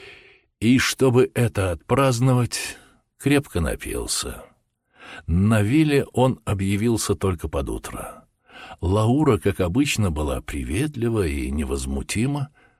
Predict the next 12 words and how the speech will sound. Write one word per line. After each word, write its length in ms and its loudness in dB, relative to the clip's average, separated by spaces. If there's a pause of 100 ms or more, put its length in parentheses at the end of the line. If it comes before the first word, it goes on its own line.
(240)
но 480 0
отец 760 -2
держался 760 -2
холодно. 800 -8 (840)
О 160 -2
сцене 520 0
накануне 560 2
никто 360 0
не 120 0
сказал 520 -2
ни 180 0
слова, 720 -4